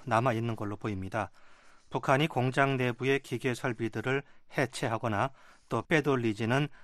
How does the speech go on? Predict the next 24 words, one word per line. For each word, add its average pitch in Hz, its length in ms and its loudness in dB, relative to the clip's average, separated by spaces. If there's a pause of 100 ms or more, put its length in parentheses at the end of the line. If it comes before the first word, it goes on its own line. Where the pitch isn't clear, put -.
(120)
않고 117 400 2
있는 117 240 0
것으로 107 380 -4
파악이 120 380 -4
되고 110 260 -8
있습니다. 92 540 -8 (760)
아, 127 120 4
일각에서는 147 800 4
북한이 135 600 0 (280)
자산을 131 680 2
무단으로 123 580 0
반출하거나 107 960 -2 (320)
몰수할 120 560 2
것 - 260 -4
등을 113 240 -2
우려했지만 107 680 0 (560)
이에 135 220 6
대한 127 380 2
특이한 139 460 -2
동향은 110 560 -2 (200)
없는 113 400 0
것으로 104 500 -4 (340)
한국 135 460 -2
정부와 104 640 0